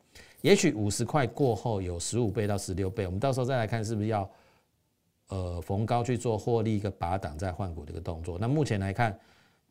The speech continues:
既然它创了一个波段新高，我们就这个获利续报。好，到时候我们再来看，呃，它之后的一个变化这样子。好，所以这个是在今天第二个部分跟大家讲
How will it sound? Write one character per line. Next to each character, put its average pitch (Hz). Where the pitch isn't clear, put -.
既 175
然 110
它 117
创 117
了 101
一 98
个 98
波 98
段 98
新 90
高， 87
我 90
们 90
就 92
这 104
个 87
获 104
利 98
续 92
报。 85
好， 92
到 139
时 127
候 123
我 104
们 87
再 104
来 92
看， 101
呃， 90
它 113
之 110
后 101
的 90
一 92
个 92
变 95
化 85
这 85
样 80
子。 -
好， 90
所 147
以 -
这 175
个 147
是 147
在 135
今 131
天 139
第 143
二 135
个 110
部 110
分 101
跟 113
大 110
家 107
讲 92